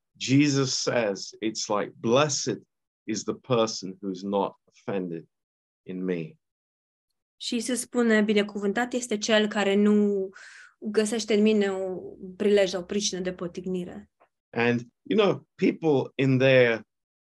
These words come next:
Speaker 1: uh, concepts. They think, "Oh, you know, I, I would never be offended in Jesus."
Speaker 2: Și oamenii au concepte de genul,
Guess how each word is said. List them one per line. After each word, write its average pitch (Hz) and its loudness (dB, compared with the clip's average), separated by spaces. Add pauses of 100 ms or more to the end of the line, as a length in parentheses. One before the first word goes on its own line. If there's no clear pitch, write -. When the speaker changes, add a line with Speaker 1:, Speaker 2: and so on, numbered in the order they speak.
(120)
Speaker 1:
uh, 95 -6 (100)
concepts. - -4 (500)
They 127 4
think, 127 -2
"Oh, 117 2
you 110 -2
know, 104 2
I, 117 -2 (240)
I 156 2
would 123 -2
never 101 0
be 98 -4
offended 107 -4 (480)
in 98 -4
Jesus." - -8 (680)
Speaker 2:
Și 220 -2
oamenii 214 4
au 214 0
concepte 202 -4
de 185 -2 (400)
genul, 180 0